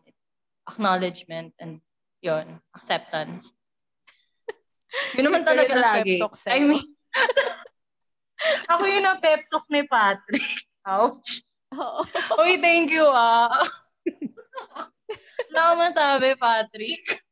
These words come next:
Speaker 2: Pat, kailangan mo kilalanin si Chris. <laughs>
Speaker 1: Ano to?
Speaker 2: Ito yung online reto.
Speaker 1: Sabugay yung buhok tissue. <laughs> Kuya Patrick!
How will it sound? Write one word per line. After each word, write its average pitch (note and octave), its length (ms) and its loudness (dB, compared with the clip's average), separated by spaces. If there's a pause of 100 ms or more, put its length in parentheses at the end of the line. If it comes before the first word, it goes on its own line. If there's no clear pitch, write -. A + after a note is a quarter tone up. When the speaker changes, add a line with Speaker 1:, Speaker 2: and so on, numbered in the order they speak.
(840)
Speaker 2:
Pat, C4 200 -4
kailangan D4+ 400 0
mo E4+ 80 -6
kilalanin C4+ 600 -4
si A3+ 140 -18
Chris. - 380 -20
<laughs> D4 40 -20 (1040)
Speaker 1:
Ano C#5+ 360 -2 (100)
to? G#4 100 0
Speaker 2:
Ito F#4+ 80 2
yung D#4 220 4
online C#4 260 0
reto. G#3 480 -4
Speaker 1:
Sabugay D#4+ 540 -2
yung F#4 140 -14
buhok C4 260 -10 (240)
tissue. G#3 400 -8 (880)
<laughs> - 880 -14
Kuya A4+ 280 -2
Patrick! A4+ 760 -2